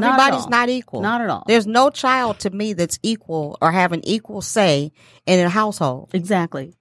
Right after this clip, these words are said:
Speaker 2: Not at all. Not at all. We
Speaker 1: Mm-hmm.
Speaker 2: are, we are each our own, and it is a matter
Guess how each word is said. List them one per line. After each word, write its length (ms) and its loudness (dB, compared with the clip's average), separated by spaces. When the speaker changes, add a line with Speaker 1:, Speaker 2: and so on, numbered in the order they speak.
Speaker 2:
Not 260 4
at 80 2
all. 300 -2
Not 200 -4
at 80 -4
all. 220 -4
We 220 2
Speaker 1:
Mm-hmm. 120 0
Speaker 2:
are, 60 -2
we 200 0
are 160 4
each 240 -4
our 200 2
own, 400 0
and 480 2
it 100 4
is 280 2
a 120 0
matter 560 0